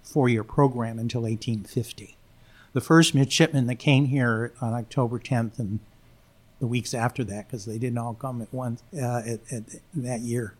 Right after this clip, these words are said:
were called oldsters. I mean, some of them been in as midshipmen since eighteen forty. And so they, they did the old process where, uh, when they were thought qualified, they would go before a board of examiners.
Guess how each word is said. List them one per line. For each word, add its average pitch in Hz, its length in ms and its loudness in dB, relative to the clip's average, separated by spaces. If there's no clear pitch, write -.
were 139 200 4
called 120 360 2
oldsters. - 800 4
I - 60 2
mean, 143 80 8
some 226 180 4
of 226 60 6
them 117 160 6
been 127 180 4
in 113 300 2
as 110 160 -6
midshipmen 135 460 2
since 113 160 -4
eighteen 120 380 -2
forty. 139 460 -2
And 147 180 8
so 151 260 12
they, 143 380 8
they 151 160 2
did 160 220 6
the 131 100 8
old 147 220 6
process - 580 -2
where, 123 400 -2
uh, 151 120 -12
when 147 280 0
they 123 100 -2
were 120 220 -6
thought 131 320 2
qualified, 113 880 2
they 127 100 0
would 113 180 -4
go 127 200 0
before 123 320 0
a 117 40 -2
board 123 280 2
of 113 80 -2
examiners. 117 880 -2